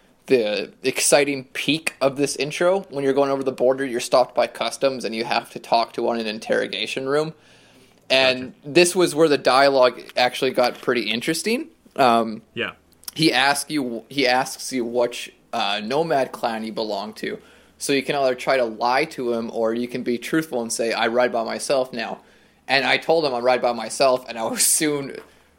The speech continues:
Speaker 1: like,
Speaker 2: Ride or die.
Speaker 1: yeah, I was soon sicked upon by the entire corporation
Speaker 2: <laughs>
Speaker 1: because I, because I was driving away, and Jackie's like, "Why the fuck are they chasing us?" And I was like, or sorry, V said, "Because I told him I was riding solo." <laughs>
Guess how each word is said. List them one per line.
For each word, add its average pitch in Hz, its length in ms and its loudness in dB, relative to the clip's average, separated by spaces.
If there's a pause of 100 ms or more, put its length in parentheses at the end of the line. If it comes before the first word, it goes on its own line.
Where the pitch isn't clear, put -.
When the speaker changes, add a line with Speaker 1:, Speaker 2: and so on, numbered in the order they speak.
(280)
Speaker 1:
like, 120 220 2
Speaker 2:
Ride 127 120 -2
or 117 60 -10
die. 117 400 0
Speaker 1:
yeah, 147 180 4
I 139 120 4
was 139 160 0
soon 160 260 -2
sicked - 320 0
upon 123 540 -2
by 117 180 2
the 120 160 -2
entire 120 360 0
corporation 123 800 -2
Speaker 2:
<laughs> 117 100 -4
Speaker 1:
because 123 360 0
I, 120 220 0
because 127 880 0 (280)
I 123 100 0
was 123 100 -2
driving 131 320 2
away, 131 180 0
and 117 100 -4
Jackie's 120 440 -4
like, 110 160 -4
"Why 127 160 2
the 123 80 -4
fuck 123 260 -4
are 131 40 -4
they 113 100 -2
chasing 123 440 -6
us?" 107 300 -8
And 113 80 -6
I 110 120 0
was 110 120 -2
like, 107 320 -6 (400)
or 127 80 4
sorry, 117 300 0
V 135 340 0
said, 110 460 -4 (420)
"Because 131 220 -4
I 131 120 4
told 123 300 -2
him 117 100 -6
I 110 120 -2
was 110 180 -4
riding 107 360 -4
solo." 110 500 -2 (220)
<laughs> - 60 -20